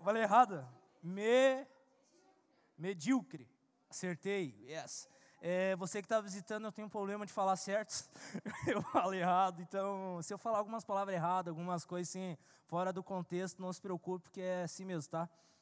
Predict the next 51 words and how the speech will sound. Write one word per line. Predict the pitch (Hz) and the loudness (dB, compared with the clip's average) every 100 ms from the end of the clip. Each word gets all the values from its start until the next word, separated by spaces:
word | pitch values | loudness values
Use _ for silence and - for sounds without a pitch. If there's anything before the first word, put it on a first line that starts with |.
| _ | _
Então, | 147 151 160 170 175 | -10 -4 -2 -2 -2
eu | 170 | -4
tenho | 175 175 170 | -4 -4 -2
aí | 170 180 170 135 - _ _ _ _ _ _ _ _ | -2 0 -2 -4 -10 _ _ _ _ _ _ _ _
tentado | 147 143 151 156 | -8 -4 -2 -2
me | 160 | -6
aprimorar, | 156 160 147 151 | -8 -6 -4 -4
mas | 156 | -4
não | 160 | -6
é | 151 | -6
fácil. | 151 127 - | -6 -6 -8
Me | 135 | -12
formei | 147 135 143 | -10 -8 -6
no | 151 | -8
I | |
T | 143 135 | -8 -8
P, | - 151 | -8 -8
né, | 160 | -8
Tchulu? | - 151 123 - _ _ _ _ | -8 -10 -12 -16 _ _ _ _
Daí, | - 135 135 139 156 160 175 - - | -6 -4 -2 -2 -2 -2 -4 -10 -6
<laughs> | - - - 247 180 - | -4 -2 -2 -4 -6 -10
eu | - 196 | -6 -4
ensinava | 226 226 196 202 196 | -2 -2 2 2 2
o | 208 | -4
Tchulu | - 190 190 196 | -4 -2 0 2
lá | 190 | 0
no | |
I | 190 | -2
T | - 185 | -4 -4
P, | - 175 185 | -4 -4 -2
dava | 170 175 170 | 0 2 2
aula | 170 180 | 2 0
pra | 175 165 | 0 0
ele, | 165 175 175 | 0 0 0
ele | 165 | -2
me | 156 165 | -4 -6
colava | - 151 151 165 | -2 0 2 2
nas | 165 | 0
minhas | 165 160 | -4 -6
provas. | - 147 151 156 165 - _ _ _ - | -6 -4 -2 -4 -8 -14 _ _ _ -12
E | 139 | -8
se | 139 | -6
não | 156 151 | -4 -4
fosse | 165 165 165 | -4 -4 -4
eu, | |
o | 165 | -6
Tchulu | 170 170 | -6 -8
não | 175 | -6
tinha | 170 170 | -6 -8
se | - | -6
formado. | 156 143 135 | -4 -4 -4